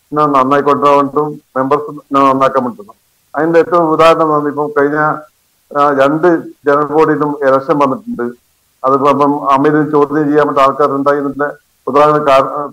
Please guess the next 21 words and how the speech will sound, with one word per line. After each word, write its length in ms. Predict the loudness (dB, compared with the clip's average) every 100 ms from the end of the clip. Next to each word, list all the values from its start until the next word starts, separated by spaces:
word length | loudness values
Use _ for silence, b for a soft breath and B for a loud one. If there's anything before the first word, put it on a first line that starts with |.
| -6
തെളിവാണത്. 540 | -2 -2 -4 -10 -12 -20 _ _ _ _ -18
ഈ 80 | -6
കഴിഞ്ഞ 180 | -6 -2
പ്രാവശ്യം 300 | -4 -2 -2
ഇലക്ഷൻ 200 | -4 -6
വന്ന് 180 | -8 -8
ഈ 100 | -4
പ്രാവശ്യം 340 | -2 -2 -2
ഇലക്ഷൻ 220 | -4 -8
വന്ന് 180 | -14 -16 -20 _ _ _ _ _ _ _
അദ്ദേഹത്തെ 400 | -4 -2 0 -2
ഈ 80 | -8
പ്രാവശ്യം 460 | -2 -2 -2 -4 -2
വളരെയധികം 460 | 0 0 -2 -4
നന്നായി 280 | -8 -6 -6
സംഘടന 440 | -8 -10 -8 -6
നന്നാക്കി 520 | -6 -4 -4 -4 -6 -10
എടുക്കാൻ 240 | -8 -8
വേണ്ടി 180 | -8 -6
ശ്രമിക്കുന്നുണ്ട് 500 | -6 -4 -6 -6 -8
ഇപ്പൊ. 140 | -12